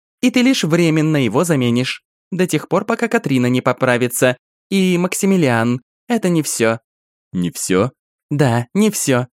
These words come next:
Сейчас кое-что происходит, и, боюсь, у меня нет». «Уф!» Охнула лисица, пытаясь надеть туфельки, которые ей явно были малы. «Нет времени всё тебе объяснять.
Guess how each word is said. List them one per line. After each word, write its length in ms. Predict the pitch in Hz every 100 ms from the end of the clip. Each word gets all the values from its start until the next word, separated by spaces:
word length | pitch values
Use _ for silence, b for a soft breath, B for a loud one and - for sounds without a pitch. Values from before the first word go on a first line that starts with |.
| _ -
Сейчас 560 | - 233 175 175 151 -
кое-что 520 | 156 147 139 - 135
происходит, 680 | - 143 - - 202 139 -
и, 100 | 185
боюсь, 320 | 165 175 170
у 40 | 156
меня 240 | 165 170
нет». 280 | 175 180 - B _ _ _ _ -
«Уф!» 720 | 294 240 190 170 170 160 - _ _ _ -
Охнула 420 | 104 104 90 90
лисица, 520 | 90 - 156 160 156
пытаясь 520 | 139 123 123 104 101
надеть 380 | 101 98 92 -
туфельки, 460 | 113 113 147 147 139
которые 420 | 139 123 110 101
ей 280 | 95 107 95
явно 420 | 90 95 131 151
были 200 | 98 90
малы. 400 | 107 127 69 - _ _ _ -
«Нет 300 | 202 196 151
времени 400 | 143 165 175 202
всё 200 | 208 185
тебе 240 | 175 175 147
объяснять. 640 | 151 185 - 117 117 -